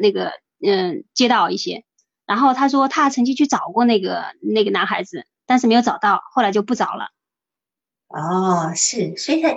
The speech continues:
Speaker 2: 我们就是慢慢地听他讲这些事情，我们帮他的故-，把，把他的生-，人生这些短短的十几年的故事跟经历给拼凑起来。好，至少，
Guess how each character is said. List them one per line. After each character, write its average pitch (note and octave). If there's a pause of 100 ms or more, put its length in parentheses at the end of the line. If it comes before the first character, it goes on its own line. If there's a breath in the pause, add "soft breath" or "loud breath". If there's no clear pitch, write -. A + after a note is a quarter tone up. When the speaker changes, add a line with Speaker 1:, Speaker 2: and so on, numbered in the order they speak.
(300 loud breath)
Speaker 2:
我 F3
们 G#3
就 D#4
是 D#4+
慢 D#4
慢 C4+
地 G#3+
听 A#3
他 A#3+
讲 D#3+
这 F3+
些 F#3+
事 F#3+
情， D#3+
我 D#3+
们 F3+
帮 E3+
他 -
的 D3+
故-， F#3+ (100)
把， - (300)
把 -
他 G3
的 F#3+
生-， G3+ (200 loud breath)
人 E3
生 A3
这 A3
些 G#3+
短 F3+
短 F#3
的 D#3+
十 E3
几 D#3+
年 D3+
的 D#3
故 F3+
事 F3+ (280 loud breath)
跟 F#3
经 F#3
历 F#3
给 -
拼 G#3+
凑 G#3
起 -
来。 - (680)
好， -
至 A3
少， -